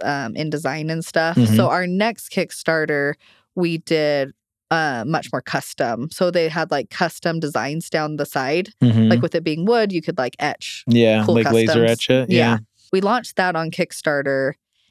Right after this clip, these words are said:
Speaker 1: um, and did two hundred seventy thousand
Speaker 2: Okay.
Speaker 1: in, on that
Speaker 2: With his
Speaker 1: campaign.
Speaker 2: email marketing experience, all that stuff?
Speaker 1: Yeah.
Speaker 2: Yeah.
Speaker 1: And that, that we found a lot of success, um, Facebook advertising
Speaker 2: Mm-hmm.
Speaker 1: back then. I mean, Facebook has changed
Speaker 2: Oh,
Speaker 1: since.
Speaker 2: totally.
Speaker 1: It's
Speaker 2: Well, and Kickstarter
Speaker 1: so much,
Speaker 2: too has
Speaker 1: yeah.
Speaker 2: changed so much. It's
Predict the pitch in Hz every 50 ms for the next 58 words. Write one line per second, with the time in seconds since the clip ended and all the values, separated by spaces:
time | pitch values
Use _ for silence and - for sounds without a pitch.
0 | _ _ _ 175 170 170 165 151 143 135 123 120 98 92 92 95 175 - _ _
1 | _ _ _ _ 180 185 175 165 175 165 160 - - 196 180 170 165 151 - 165
2 | 156 151 147 143 139 - 151 135 127 123 117 - 135 123 113 - 117 117 117 -
3 | - 107 104 104 104 - - 180 185 165 139 170 165 165 156 139 123 - - -
4 | 139 127 - - 117 117 110 107 117 123 123 123 123 120 117 117 117 113 107 120
5 | 123 123 123 117 113 - - - 113 113 117 113 - - 113 107 110 107 - -
6 | - 113 110 117 120 123 - 214 214 190 165 127 - - - - 113 110 104 220
7 | 196 - 202 202 196 190 196 202 214 220 180 151 170 - 202 220 226 262 302 302
8 | 320 320 294 - - 240 220 214 202 190 180 175 175 175 - - - - - -
9 | 170 160 - - - 165 165 160 160 156 147 - - - - - - 165 165 156
10 | 147 139 123 120 87 82 92 160 - _ _ _ - 165 147 - - 131 - -
11 | 127 131 139 143 - 156 143 135 - - 160 156 165 175 170 117 104 98 101 101
12 | 104 110 - - 147 139 143 151 - - 156 151 156 - 156 147 - - 156 -
13 | 156 151 - - - 147 127 131 151 175 190 - - - - - 107 107 247 247
14 | 254 240 113 107 104 101 101 98 107 - 120 123 120 120 113 - - 131 113 -
15 | - 113 101 95 - 240 196 147 113 104 98 95 90 - 101 - 101 98 95 92
16 | 92 - - 98 95 92 87 87 - - 95 -